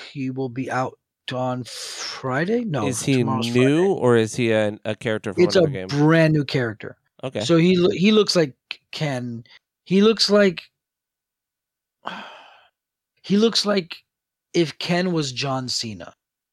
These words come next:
Speaker 1: So he's
Speaker 2: Okay.
Speaker 1: like a blonde-haired white dude who dresses like John Cena, like,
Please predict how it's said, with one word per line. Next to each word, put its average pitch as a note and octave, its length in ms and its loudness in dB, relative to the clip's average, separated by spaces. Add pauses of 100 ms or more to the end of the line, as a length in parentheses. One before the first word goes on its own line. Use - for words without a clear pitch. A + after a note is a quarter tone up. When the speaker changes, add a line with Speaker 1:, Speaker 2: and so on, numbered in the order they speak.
(1300)
Speaker 1:
So D#3 300 2
he's D3+ 280 0
Speaker 2:
Okay. E3+ 100 4
Speaker 1:
like - 100 -2
a D#3+ 100 0
blonde-haired D#3 800 0
white C#3+ 380 -2
dude E3+ 500 2 (380)
who D#3+ 140 0
dresses D3 640 -2
like C3 340 -6
John B2+ 320 -6
Cena, A#2 520 -8
like, G#2+ 340 -12